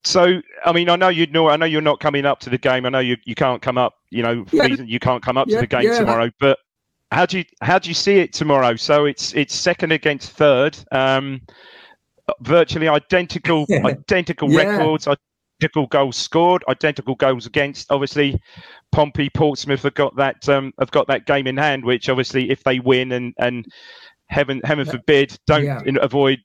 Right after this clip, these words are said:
Speaker 1: avoid defeat tomorrow, will put them above us. How, how do you see it?
Speaker 2: Um, well, I, well, I, personally, I think it's gonna be a draw again.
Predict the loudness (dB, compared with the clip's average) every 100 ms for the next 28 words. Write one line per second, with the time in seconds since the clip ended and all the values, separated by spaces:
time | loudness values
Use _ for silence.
0 | _ -4 0 0 0 -2 -2 -2 0 2
1 | 2 0 -2 -2 -2 -2 2 2 2 -2
2 | 0 -2 -2 -6 0 0 -2 -2 2 2
3 | -2 _ _ -20 -20 _ -6 -2 0 0
4 | 2 2 2 -2 0 2 4 0 -2 -6
5 | 2 2 2 2 2 2 2 2 2 2
6 | 4 6 4 8 8 8 6 2 0 0
7 | -2